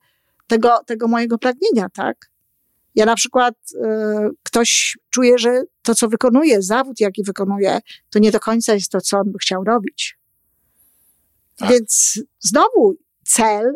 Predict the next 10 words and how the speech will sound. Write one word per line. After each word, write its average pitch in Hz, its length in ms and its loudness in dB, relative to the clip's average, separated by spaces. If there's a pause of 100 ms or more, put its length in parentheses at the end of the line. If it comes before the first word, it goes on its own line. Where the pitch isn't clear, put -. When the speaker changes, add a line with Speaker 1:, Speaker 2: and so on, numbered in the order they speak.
(100)
Speaker 1:
jeżeli 208 420 2
w 202 60 -4
ogóle, 208 260 0
ale 214 140 2
tutaj 220 220 0
już 196 100 0
daty 208 280 -2
nie 202 80 0
można 190 280 -2
postawić, 190 640 -6